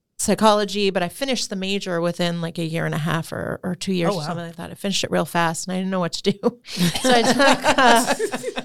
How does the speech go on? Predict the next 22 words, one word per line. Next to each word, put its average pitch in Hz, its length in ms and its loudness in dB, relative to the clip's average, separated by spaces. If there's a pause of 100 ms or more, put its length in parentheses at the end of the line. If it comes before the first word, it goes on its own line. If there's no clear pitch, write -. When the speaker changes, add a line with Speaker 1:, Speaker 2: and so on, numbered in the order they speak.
(120)
Speaker 1:
Russian 240 420 6
literature 247 460 6
and 226 80 0
English 233 440 2
class 220 460 2
that 208 140 -4
I 185 60 2
adored, 165 600 -4
was 180 200 -10
fabulous. 180 840 -2
But 175 160 -2
then 180 140 0
I 180 80 2
took 190 240 -4
a 175 40 -6
class 175 240 0
called 175 220 -8
Gender, 170 420 -2
Race, 165 380 -4
and 165 100 -6
Class - 520 -2
with 165 260 -4